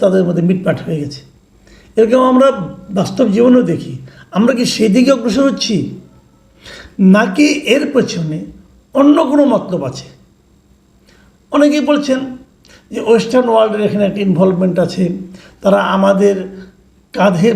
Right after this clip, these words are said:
বন্দুক রেখে গুলি করতে চাচ্ছে, এটা একটা হতে পারে।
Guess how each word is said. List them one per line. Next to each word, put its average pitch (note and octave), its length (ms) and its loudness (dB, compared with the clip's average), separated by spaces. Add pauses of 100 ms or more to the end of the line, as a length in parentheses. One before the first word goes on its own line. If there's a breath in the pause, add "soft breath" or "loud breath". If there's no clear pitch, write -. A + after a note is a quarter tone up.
বন্দুক G#3 400 4
রেখে F#3+ 300 0 (840)
গুলি G#3 300 2
করতে F#3 240 -2
চাচ্ছে, D#3+ 360 -4 (720)
এটা C4 160 -2
একটা C#4 160 -4
হতে C4 140 -4
পারে। B3 200 -6